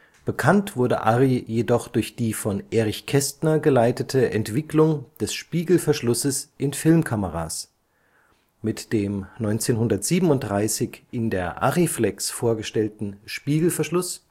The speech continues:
wurde es möglich, durch den optischen Sucher ohne Parallaxenfehler den exakten Bildausschnitt und die Schärfenverteilung zu sehen. Arri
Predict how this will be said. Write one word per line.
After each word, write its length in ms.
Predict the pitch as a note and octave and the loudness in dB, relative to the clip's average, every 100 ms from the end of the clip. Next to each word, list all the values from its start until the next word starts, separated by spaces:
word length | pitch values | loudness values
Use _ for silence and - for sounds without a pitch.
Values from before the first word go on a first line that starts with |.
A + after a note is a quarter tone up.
| _ _ - - _ - | _ _ -18 -18 _ 4
wurde 240 | C3 C3+ | 6 6
es 160 | B2+ C3+ | 4 4
möglich, 580 | C3+ D#3+ G#3+ G#3 - _ _ | 4 4 -2 -6 -10 _ _
durch 400 | C3+ C#3 C3+ - | -6 -2 -2 0
den 300 | B2+ A#2+ G#2+ _ _ | 0 0 -4 _ _
optischen 520 | F3 - - - C#3+ | -2 0 -2 0 0
Sucher 680 | A2 B2 C#3+ D3 C3 G2 - | 2 0 2 0 0 -2 -8
ohne 380 | - F3+ G3+ D#3+ | 0 2 4 2
Parallaxenfehler 1400 | D3 - C#3 B2+ A2+ - - C3 C3 D3 D3+ D#3 D3+ D3 - | 0 0 2 6 4 2 0 -2 -2 0 0 0 -2 -6 -4
den 240 | B2 G#2+ - | -4 -2 -4
exakten 640 | A#2+ - E3 D#3+ - F3 | -4 -2 -2 -2 -4 -2
Bildausschnitt 840 | - D#3 D#3 A2 A2+ - C#3 D3 - _ _ _ | 4 4 4 0 0 -2 -2 -4 -14 _ _ _
und 380 | C#3+ C#3 D3 - | 0 0 -2 -8
die 100 | F3 | -6
Schärfenverteilung 1080 | - D3 C3 B2 A2+ - A2+ G#2 G2 F2+ F2+ | 0 6 6 6 0 -2 -4 0 0 -2 -4
zu 140 | - | -6
sehen. 380 | E2+ F2+ F2 G2 _ _ _ _ _ _ _ _ _ _ _ _ - - - _ _ | -4 -4 -6 -16 _ _ _ _ _ _ _ _ _ _ _ _ -20 -20 -20 _ _
Arri 440 | A#2+ C3 F3 G3 | 6 6 4 2